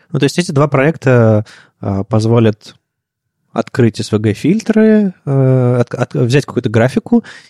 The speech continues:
и с помощью разной комбинации настроек S V G-фильтров получить, э, сп-, спецэффекты какие-то, допустим, которые есть у людей в дизайне, или просто в голове.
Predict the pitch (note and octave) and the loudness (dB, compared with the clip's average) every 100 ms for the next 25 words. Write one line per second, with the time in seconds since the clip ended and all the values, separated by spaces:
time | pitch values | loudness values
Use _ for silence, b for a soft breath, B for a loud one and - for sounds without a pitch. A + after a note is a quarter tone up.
0 | - C3 B2 - C3+ A#2 B2+ A#2+ A2+ G#2+ | -4 0 0 0 -2 0 2 2 0 -2
1 | A2 A2+ A#2 G#2+ A2 G2+ - A2 F#2+ G2+ | -2 2 0 0 -4 -6 -2 -2 -2 -6
2 | - G2+ - D3 G3+ F3 - - G2+ - | -6 -6 -4 -4 -4 -6 -6 -2 -2 -2
3 | C#3+ D#3 - - A2+ F#2 F#2 F2+ F2 E2+ | -4 -6 -12 -14 -8 -6 -4 -4 -4 -6
4 | - - - - _ - - - _ - | -10 -18 -20 -20 _ -20 -20 -20 _ -6
5 | - - A2 - F2+ - - - F#2 F2 | -4 -4 -6 -6 -10 -10 -12 -10 -10 -6
6 | - A#2+ - - A#2 G2 G2+ - F#2 F2+ | -6 -6 -8 -4 -2 0 -2 -2 -6 -4
7 | G#2+ F#2+ G2 F#2+ G#2 D3+ F3 D#3 C#3+ b | -2 -2 -4 -2 0 2 2 0 -2 b
8 | b b b b _ A#2 A#2 G#2 A2 - | b b b b _ -2 0 0 -2 -4
9 | G#2+ A2+ G2 F#2 F2+ G#2+ B2+ A#2+ | -10 -2 0 2 0 0 2 0